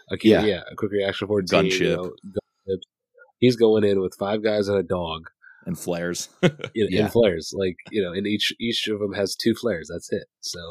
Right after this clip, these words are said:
Speaker 2: Yeah, I love the
Speaker 1: Yeah.
Speaker 2: problem solving in, in this part.
Speaker 3: Yes,
Speaker 2: Um,
Speaker 3: yes.
Speaker 2: I, I'm trying to recall, they, they use the flare and do that system,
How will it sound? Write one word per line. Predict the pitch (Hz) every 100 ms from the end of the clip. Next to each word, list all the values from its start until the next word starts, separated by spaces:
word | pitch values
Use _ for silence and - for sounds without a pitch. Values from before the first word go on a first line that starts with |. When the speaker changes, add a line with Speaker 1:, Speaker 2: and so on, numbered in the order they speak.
| 82
Speaker 2:
Yeah, | 78 -
I |
love | 101 110 98
the |
Speaker 1:
Yeah. | 92
Speaker 2:
problem | 104 90 113 113
solving | 123 123 139 147 143
in, | 117 117 117 113
in | 104 104
this | 107
part. | - 123 165 - -
Speaker 3:
Yes, | 87 85 82 -
Speaker 2:
Um, | 90 85
Speaker 3:
yes. | 85 85
Speaker 2:
I, | 87 87 87 - - - _ _ _ _ _ _ -
I'm | 95 90 87
trying | 82 110 104 101
to | 87
recall, | 85 - 107 95
they, | 85 90 90
they | 90
use | 90 98 87
the | 90
flare | - 110 95 95 92
and | 87 85
do | 87
that | 85 85
system, | - 95 - 85 80